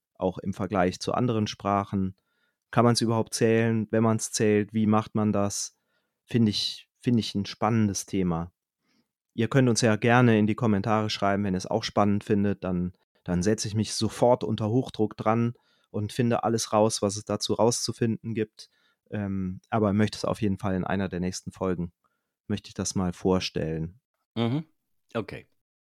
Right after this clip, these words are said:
Speaker 1: Ja, wir sind jetzt schon so weit. Ich glaube, wir haben jetzt heute noch keine unserer wunderbaren Rubriken gemacht. Ähm, ich f-, kann,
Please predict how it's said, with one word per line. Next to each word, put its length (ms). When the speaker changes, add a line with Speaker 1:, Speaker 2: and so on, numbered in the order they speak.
Speaker 1:
Ja, 380
wir 80
sind 160
jetzt 160
schon 200
so 140
weit. 240
Ich 100
glaube, 380
wir 140
haben 140
jetzt 240
heute 340
noch 220
keine 420
unserer 380
wunderbaren 520
Rubriken 540
gemacht. 600
Ähm, 580
ich 220
f-, 240
kann, 560